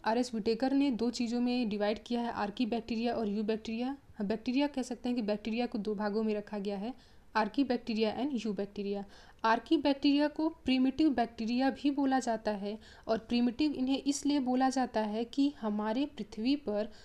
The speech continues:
सबसे पहले आने वाले जो जीव थे वो आर्कीबैक्टीरिया ही थे, इसलिए इन्हें प्रिमिटिव बैक्टीरिया भी बोला जाता है, प्रिमिटिव जीव बोला जाता है।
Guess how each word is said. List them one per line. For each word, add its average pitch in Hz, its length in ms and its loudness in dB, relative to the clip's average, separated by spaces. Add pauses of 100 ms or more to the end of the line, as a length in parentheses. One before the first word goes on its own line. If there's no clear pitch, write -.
(120)
सबसे 294 640 -2 (360)
पहले 240 380 4
आने 240 420 0
वाले 254 320 2
जो 247 140 2
जीव 247 340 -2 (120)
थे 220 140 2
वो 247 280 -2
आर्कीबैक्टीरिया 214 1080 -2
ही 285 320 2 (100)
थे, 208 160 -2 (280)
इसलिए 247 280 0
इन्हें 247 380 0 (480)
प्रिमिटिव 233 440 2 (200)
बैक्टीरिया 226 480 2
भी 254 100 0
बोला 240 220 0
जाता 240 160 -2
है, 240 100 -4
प्रिमिटिव 214 360 0
जीव 220 200 -4
बोला 226 300 0
जाता 220 300 -2
है। 226 220 -4